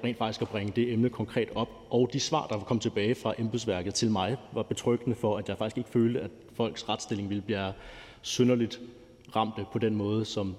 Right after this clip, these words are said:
det bliver skrevet her. Det synes jeg er en fuldstændig fair diskussion at have videre, øh, og det kunne godt være noget, jeg kunne have lyst til at følge op med, med nogle skriftlige spørgsmål i udvalgsarbejdet, sådan, inden at vi når til tredje behandling. Jeg er helt sikker på, at jeg stadigvæk er betrygget på det område, fordi jeg deler selvfølgelig bekymringen, at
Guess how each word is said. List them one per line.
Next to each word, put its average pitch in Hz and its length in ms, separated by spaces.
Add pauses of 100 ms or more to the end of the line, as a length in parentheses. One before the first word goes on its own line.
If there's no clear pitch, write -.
det 107 80
bliver 95 240
skrevet 98 380
her. 95 120 (760)
Det 131 80
synes 147 200
jeg 107 200
er 104 100
en 101 60
fuldstændig 120 420
fair 117 240
diskussion 123 420
at 95 60
have 117 120
videre, 131 400 (240)
øh, 110 220
og 98 60
det 123 80
kunne 131 80
godt 117 140
være 131 80
noget, 120 140
jeg 117 80
kunne 120 140
have 113 40
lyst 117 140
til 131 60
at 117 80
følge 110 180
op 110 120
med, 117 140
med 117 140
nogle 101 140
skriftlige 113 320
spørgsmål 113 440
i 104 400
udvalgsarbejdet, 107 720
sådan, 107 200
inden 113 160
at 104 120
vi 113 60
når 107 180
til - 120
tredje 113 180
behandling. 101 280
Jeg 92 60
er 95 40
helt 110 120
sikker 110 160
på, 113 120
at 95 80
jeg 90 80
stadigvæk 113 320
er 101 60
betrygget 107 360
på 110 60
det 98 80
område, 104 240
fordi 95 200
jeg 104 100
deler 123 220
selvfølgelig 117 360
bekymringen, 107 520
at - 280